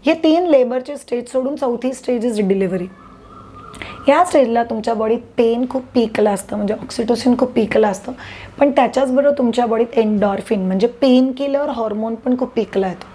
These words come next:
तर तुमचं बाळामुळे, ब्रेनमुळे तुम्हाला पेन होतंय आणि ह्याच दोघांमुळे तुमचं पेन मॅनेज पण होतंय.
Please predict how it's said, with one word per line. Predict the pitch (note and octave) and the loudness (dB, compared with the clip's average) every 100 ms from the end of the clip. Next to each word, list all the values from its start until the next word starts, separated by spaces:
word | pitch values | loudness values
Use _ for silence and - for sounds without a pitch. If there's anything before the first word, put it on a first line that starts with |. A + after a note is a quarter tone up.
| - - - - | -20 -20 -14 2
तर | A#3 | 4
तुमचं | B3+ C#4+ C4 | 4 2 2
बाळामुळे, | A3+ A3 B3 B3 A#3+ | 2 0 0 0 -2
ब्रेनमुळे | A3 A3 A3+ A#3 A#3 A#3+ | 0 2 2 0 0 -2
तुम्हाला | A#3 A3 G#3+ | -2 -4 0
पेन | G#3+ G3+ A3 | 0 0 -2
होतंय | A3 A3+ B3 | -4 -6 -6
आणि | G#3+ A3 | -6 -4
ह्याच | A3 A3 | -4 0
दोघांमुळे | G#3+ G#3+ G#3+ A3 A#3 | 0 0 -4 -6 -4
तुमचं | A#3+ A3+ | -4 -4
पेन | A3+ A3 A#3 | -2 -2 0
मॅनेज | A3+ F#3 F#3 | -2 -2 -6
पण | - G3 | -6 -6
होतंय. | F3 - | -6 -8